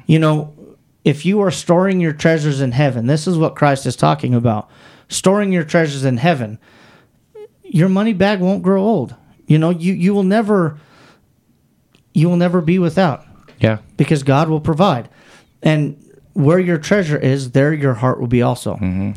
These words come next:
Speaker 1: If your treasure is stored up in heaven, your heart's gonna be there.
Speaker 2: Mm-hmm.
Speaker 1: And you're gonna be constantly meditating upon heavenly things,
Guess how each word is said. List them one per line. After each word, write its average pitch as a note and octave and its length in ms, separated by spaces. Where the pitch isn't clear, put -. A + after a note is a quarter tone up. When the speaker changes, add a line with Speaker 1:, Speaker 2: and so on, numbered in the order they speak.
Speaker 1:
If B2+ 160
your D3+ 80
treasure G3+ 440
is D3 160
stored F3 300
up D#3+ 160
in C3 100
heaven, C#3 480
your C#3 120
heart's E3+ 240
gonna E3+ 180
be F3+ 180
there. D3+ 260
Speaker 2:
Mm-hmm. G2 300
Speaker 1:
And C#3+ 160
you're D3+ 100
gonna E3+ 220
be D#3+ 180
constantly D#3+ 880
meditating C#3 840
upon D3+ 600
heavenly F3 420
things, - 440